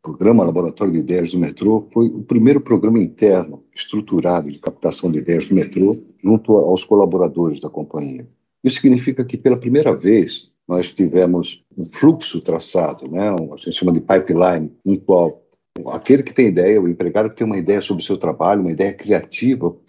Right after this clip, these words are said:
pode confiar que a, essa ideia chegará até as etapas de seleção. Será lida, será confrontada, será apresentada.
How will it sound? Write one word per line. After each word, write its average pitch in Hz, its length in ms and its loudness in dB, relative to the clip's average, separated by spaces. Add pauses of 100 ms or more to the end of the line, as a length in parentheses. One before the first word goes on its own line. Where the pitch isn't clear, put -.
pode 107 320 0
confiar 101 760 0
que 110 120 0
a, 95 160 -6
essa 107 340 -4
ideia 85 340 -2
chegará 87 680 -4 (240)
até 101 480 -2 (120)
as 95 220 -4
etapas 101 640 -2
de - 120 -14
seleção. 87 720 -2 (160)
Será 92 320 -2
lida, 87 460 0
será 87 440 -4 (300)
confrontada, 90 880 0
será 90 460 -2 (200)
apresentada. 87 920 -4